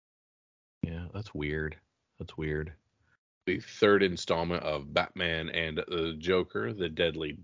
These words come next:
Speaker 2: Duo. Uh, very cool cover on that one. Very cool Silvestri cover.
Speaker 1: Yeah, it looks good.
Speaker 2: Very cool. Um, Jason Shaw and Alexander cover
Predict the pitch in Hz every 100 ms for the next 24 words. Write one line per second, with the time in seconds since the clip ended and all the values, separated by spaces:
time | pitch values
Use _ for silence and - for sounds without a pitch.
0 | 92 101 101 92 117 123 123 _ - -
1 | _ - - - 80 80 80 85 - -
2 | 85 - 82 73 78 82 76 - 90 _
3 | _ _ _ _ - 92 92 - 85 -
4 | 85 80 - - - 85 - - - _
5 | _ _ _ _ _ _ _ _ _ _
6 | _ _ - 78 113 - - _ _ -
7 | 95 - - 65 87 - _ _ _ _
8 | - - - - - - _ _ _ _
9 | _ _ _ _ - - 95 92 90 -
10 | - 92 85 - - - 98 - 92 85
11 | 78 78 110 110 - 92 - 104 92 92
12 | 87 85 87 98 95 85 78 82 80 82
13 | 80 104